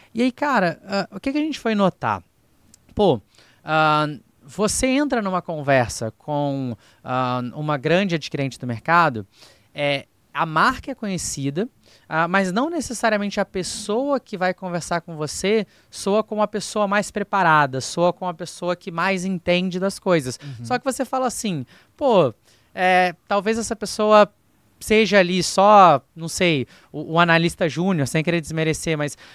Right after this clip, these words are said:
Speaker 1: pessoa que acabou de entrar na empresa tal, mas eu já vi propaganda dela na Globo, não sei o quê, então eu vou confiar."
Speaker 2: Uhum.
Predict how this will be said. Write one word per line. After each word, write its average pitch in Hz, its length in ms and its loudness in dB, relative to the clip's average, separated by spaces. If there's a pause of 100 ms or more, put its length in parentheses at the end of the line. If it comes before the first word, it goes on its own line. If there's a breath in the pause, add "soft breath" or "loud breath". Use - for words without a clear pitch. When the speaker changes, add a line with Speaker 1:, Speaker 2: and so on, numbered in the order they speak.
(300 soft breath)
Speaker 1:
pessoa 202 240 -4
que 233 80 -2
acabou 208 340 2
de 208 120 -4
entrar 185 520 4
na 180 80 -2
empresa 185 440 0
tal, 233 320 0
mas 330 160 -2
eu 240 60 2
já 220 120 4
vi 208 100 -4
propaganda 185 580 0
dela 175 220 4
na 175 140 2
Globo, 208 640 4
não 185 100 -2
sei 190 240 2
o 185 60 0
quê, 285 360 -4
então 370 300 -4
eu 403 80 -2
vou 330 160 -2
confiar." 269 560 0 (180)
Speaker 2:
Uhum. 131 440 -8